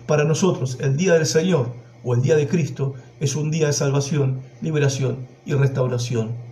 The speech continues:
para siempre. Algunas lecciones de valor permanente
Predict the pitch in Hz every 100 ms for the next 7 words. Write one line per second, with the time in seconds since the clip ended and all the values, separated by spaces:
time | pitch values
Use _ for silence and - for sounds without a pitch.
0 | - - - 123 117 - 107 - - -
1 | - - - - - - - - - -
2 | - - - 277 254 226 208 - 262 240
3 | 165 165 180 208 - 165 156 151 143 120
4 | 110